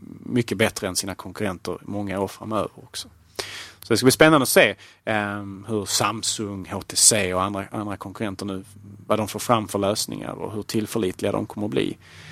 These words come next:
Ehm, det är alltid lite problematiskt när man ligger så där i,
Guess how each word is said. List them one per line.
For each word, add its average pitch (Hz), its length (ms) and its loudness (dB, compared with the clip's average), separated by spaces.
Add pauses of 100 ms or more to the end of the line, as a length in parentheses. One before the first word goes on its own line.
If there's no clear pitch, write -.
(280)
Ehm, 92 420 -6 (280)
det 135 120 8
är 165 40 10
alltid 107 380 4 (160)
lite 113 240 -6
problematiskt 107 520 -4
när 95 80 -6
man 107 100 -2
ligger 87 180 0
så - 100 -12
där 101 160 2
i, 87 120 -6